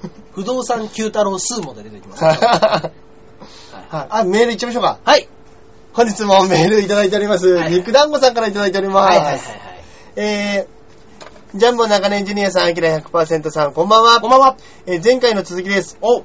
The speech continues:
Speaker 2: 前回の騒音と振動の件を踏まえての三本ローラーあるある。
Speaker 1: あー。
Speaker 2: あ、いいですね。
Speaker 1: 毎週ね。
Speaker 2: 中根さん、これは本格的にもう、
Speaker 1: 本格的にやるしかないかな。
Speaker 2: やる方がいいですよ。
Speaker 1: うん。
Speaker 2: もうネタあるんですから。
Speaker 1: はい。
Speaker 2: えー、三本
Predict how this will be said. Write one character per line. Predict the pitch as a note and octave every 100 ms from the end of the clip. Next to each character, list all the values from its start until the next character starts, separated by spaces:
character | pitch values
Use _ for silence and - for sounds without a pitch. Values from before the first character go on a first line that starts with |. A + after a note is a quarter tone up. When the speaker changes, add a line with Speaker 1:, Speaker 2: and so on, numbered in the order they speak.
| F#3
Speaker 2:
前 | A#3
回 | A#3+ G#3+
の | F3 F3+ F3+ - - - - - -
騒 | - G#3+ A3 A3+ A3
音 | - -
と | - A3
振 | G#3 A3 G#3+
動 | G#3+
の | G#3+
件 | G#3 A3 F3+
を |
踏 | -
ま | F#3 A3
え | F3+
て |
の | E3
三 | D3+ G3+ A3+
本 | A#3 A3
ロ | G#3+
ー |
ラ | G3+
ー | F#3+
あ | F#3
る | E3
あ |
る。 | D#3+
Speaker 1:
あ | F3+ F#3+ F3+
ー。 |
Speaker 2:
あ、 | A#3+
い | D4
い |
で | A3+
す | E3+ D#3+
ね。 | F3 D3+
Speaker 1:
毎 | E3+ F3+
週 | - F#3
ね。 | F#3+ G#3
Speaker 2:
中 | D#3+ E3 C#4
根 |
さ | C#4 B3+
ん、 |
こ | -
れ |
は | -
本 | G3+ A3+
格 | B3 B3+
的 | A#3
に | B3+
も | B3 B3+
う、 |
Speaker 1:
本 | D#3
格 | D#3
的 | -
に | D#3+ D#3
や | D#3
る |
し | A3
か | -
な | F#3
い | -
か |
な。 | F3
Speaker 2:
や |
る | A#3+
方 | D4 B3
が |
い | F3+
い | C4
で | F#3+
す | -
よ。 | A2
Speaker 1:
う |
ん。 |
Speaker 2:
も | A2+ C3
う | C3+ B2 A#2+
ネ | D3+
タ | F3+
あ |
る | G#3
ん | C3+
で |
す | A2
か | A2
ら。 | -
Speaker 1:
は | D3 A#2 F2 - - - - - - - - - -
い。 | D#3
Speaker 2:
え | D3 -
ー、 | E3+
三 | - G#3+ B3
本 | A#3 A#3 A3+